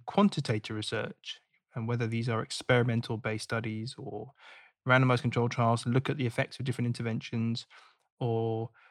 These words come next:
kind of cross-sectional work to look at generalizable kind of psychological patterns or profiles, all that kind of stuff, which is curious given that the nature of pain is this emergent, subjective,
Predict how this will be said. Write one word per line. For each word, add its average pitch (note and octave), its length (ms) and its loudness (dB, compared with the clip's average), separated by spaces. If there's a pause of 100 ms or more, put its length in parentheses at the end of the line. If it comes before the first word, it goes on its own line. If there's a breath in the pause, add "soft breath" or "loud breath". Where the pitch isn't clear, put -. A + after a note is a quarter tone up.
(320 soft breath)
kind A2+ 140 -6
of A2 60 -10
cross-sectional B2 580 -2
work A2+ 380 -2
to - 100 -10
look A#2 220 -6
at - 100 -12
generalizable A2+ 840 0 (360 soft breath)
kind A#2 60 -12
of G#2+ 60 -10
psychological A#2 720 -4 (360)
patterns A#2 580 0
or G#2 100 -10
profiles, B2+ 500 2
all C#3+ 60 6
that B2+ 100 0
kind B2 100 0
of A2+ 60 -4
stuff, A2+ 400 -8 (480 loud breath)
which - 260 0
is C3+ 200 4
curious D3 440 4
given C3 320 4
that - 400 0 (440)
the B2+ 80 2
nature C3 320 4
of C3 60 -4
pain B2 320 2
is A#2 120 -2
this - 320 -4 (200)
emergent, C3 560 6
subjective, C#3 800 2